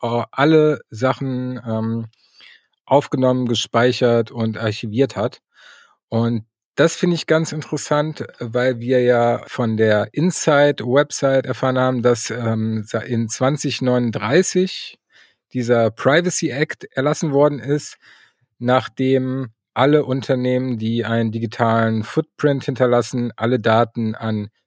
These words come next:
Inside, also Rehoboam, abtreten müssen quasi. Und hier erfahren wir, dass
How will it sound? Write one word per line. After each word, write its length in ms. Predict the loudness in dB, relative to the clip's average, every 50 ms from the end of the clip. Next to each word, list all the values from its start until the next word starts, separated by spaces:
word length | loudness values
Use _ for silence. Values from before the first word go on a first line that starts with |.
| _ _
Inside, 640 | -4 -2 0 0 0 0 2 2 4 4 2 2 0
also 500 | -4 -4 0 2 2 2 2 0 -2 -4 -8 _ -6
Rehoboam, 800 | -2 -2 0 0 0 -2 0 2 4 4 4 4 2 0 -4 -8 _ _ _ _ _ _ _ _ _
abtreten 580 | -4 -4 -4 -4 -12 -8 -6 -6 -6 -6 -6 -8
müssen 240 | -8 -8 -10 -12 -12
quasi. 480 | -10 -8 -8 -8 -8 -8 -8 -8 -8 -10 _ _ _ _ _ _
Und 180 | -4 -2 -2 -2
hier 200 | 0 2 2 2
erfahren 400 | 2 2 0 0 0 0 -2 -2
wir, 360 | 0 2 4 4 4 4 2
dass 380 | 2 2 2 2 2 -2 -8